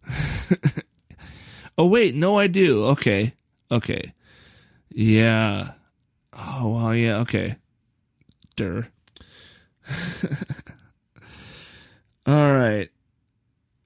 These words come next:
And then the last story I have pulled up here, I'm gonna probably pull up some more things, and,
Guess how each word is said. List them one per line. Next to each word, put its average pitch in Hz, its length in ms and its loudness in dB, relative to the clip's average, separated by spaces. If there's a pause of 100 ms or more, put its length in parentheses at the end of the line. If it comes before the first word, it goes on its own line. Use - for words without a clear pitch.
(180)
And 151 200 4
then 143 360 2 (320)
the - 140 -8
last 143 360 2
story 131 380 2
I 127 60 4
have 131 480 0
pulled 127 260 0
up 123 140 2
here, - 180 0
I'm 233 120 -4
gonna 180 160 4
probably 165 320 2
pull 139 220 2
up 123 100 -4
some 123 180 -4
more 120 220 0
things, 120 480 -2
and, - 180 -8